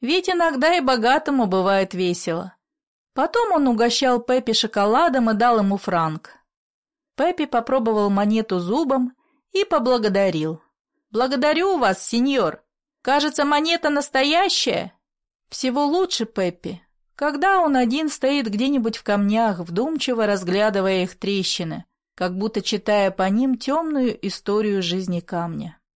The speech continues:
В эти минуты живые его глаза расширены, подернуты красивой пленкой. Тонкие руки за спиною, и голова, немножко склоненная, чуть-чуть покачивается, точно чашечка цветка.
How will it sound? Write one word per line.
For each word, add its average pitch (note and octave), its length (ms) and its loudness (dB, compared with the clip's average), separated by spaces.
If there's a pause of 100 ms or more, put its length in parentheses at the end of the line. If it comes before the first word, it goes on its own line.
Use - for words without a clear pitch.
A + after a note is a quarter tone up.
(320)
В G#3+ 100 -4
эти D4+ 220 0
минуты D4 500 0
живые C4+ 480 0
его B3+ 220 0
глаза B3 340 0
расширены, F#3+ 840 -2 (340)
подернуты A3 680 0
красивой G#3+ 520 -2
пленкой. G3 680 -4 (600)
Тонкие B3 540 0
руки A3+ 320 0
за G3 120 -2
спиною, B3+ 760 -2 (400)
и G#3+ 140 -4
голова, A3+ 600 2
немножко B3+ 580 2
склоненная, A#3 840 2
чуть-чуть D#4 720 -4
покачивается, A3+ 960 -2
точно F3+ 400 -4
чашечка A#3 680 -4
цветка. F#3 640 -8